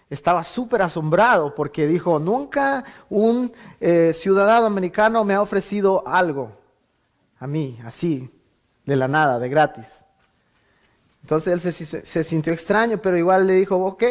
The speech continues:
está bien". La historia no termina ahí. Este hombre, que es miembro de nuestra iglesia, de Brook Hill, comenzó a llevarlo al trabajo cada mañana que lo encontraba caminando. Pero no solo eso, también John abrió las puertas de su casa para enseñarle inglés.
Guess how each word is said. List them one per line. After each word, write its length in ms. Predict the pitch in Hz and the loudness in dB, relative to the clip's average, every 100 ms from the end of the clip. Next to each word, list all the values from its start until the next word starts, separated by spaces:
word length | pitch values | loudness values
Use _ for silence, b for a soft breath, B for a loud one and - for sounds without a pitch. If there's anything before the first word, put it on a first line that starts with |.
| 254 | -2
está 280 | 175 - 180 | -8 -4 -2
bien". 280 | 190 - 151 - _ _ _ _ _ b b b b b b b b _ _ _ _ _ _ _ _ | -2 -4 -10 -18 _ _ _ _ _ b b b b b b b b _ _ _ _ _ _ _ _
La 100 | 143 | -4
historia 320 | 156 220 226 | -2 0 2
no 140 | 208 202 | 2 0
termina 360 | 190 185 180 | 0 0 0
ahí. 400 | 165 180 151 113 - _ _ _ _ _ - | 2 2 0 -4 -16 _ _ _ _ _ -8
Este 300 | 156 175 175 | -4 0 2
hombre, 440 | 208 185 165 160 | 2 0 -2 -4
que 100 | 156 | -6
es 80 | 143 | -4
miembro 260 | 165 170 | -4 0
de 40 | 165 | -2
nuestra 260 | 160 - | -2 -6
iglesia, 360 | 151 170 160 131 | 0 0 0 -2
de 60 | 135 | -2
Brook 220 | 151 151 | -4 -2
Hill, 220 | 175 147 | -2 -2
comenzó 360 | - 143 151 156 | -2 -4 -2 0
a 40 | |
llevarlo 600 | 156 147 151 160 165 175 B B - | 2 2 2 2 0 -2 B B -6
al 160 | 143 143 | -6 -2
trabajo 440 | 135 156 175 170 | 0 2 0 -4
cada 280 | 196 233 254 | 0 2 2
mañana 420 | 220 202 220 214 | 0 0 0 0
que 80 | 196 | 0
lo 80 | 175 | -2
encontraba 440 | 160 151 185 185 | -2 0 2 2
caminando. 720 | 175 156 147 156 131 120 104 _ _ B B B B _ _ b b b b b | 0 -2 0 -2 -2 -10 -18 _ _ B B B B _ _ b b b b b
Pero 180 | 156 190 | -2 0
no 100 | 220 | 0
solo 260 | 240 214 | 2 2
eso, 300 | 214 240 220 | 4 2 0
también 460 | 156 165 165 214 202 | -2 -2 2 2 4
John 260 | 208 226 226 | 4 4 2
abrió 300 | 196 180 202 | 0 2 2
las 180 | 196 180 | 2 0
puertas 400 | 180 208 208 190 | 0 0 0 -2
de 120 | 180 | -2
su 120 | 175 | -4
casa 380 | - 175 202 180 | 0 0 0 0
para 160 | 175 | -2
enseñarle 400 | 156 156 165 170 | -2 -4 0 0
inglés. 720 | 156 151 185 190 - - - | 0 0 0 0 -4 -14 -20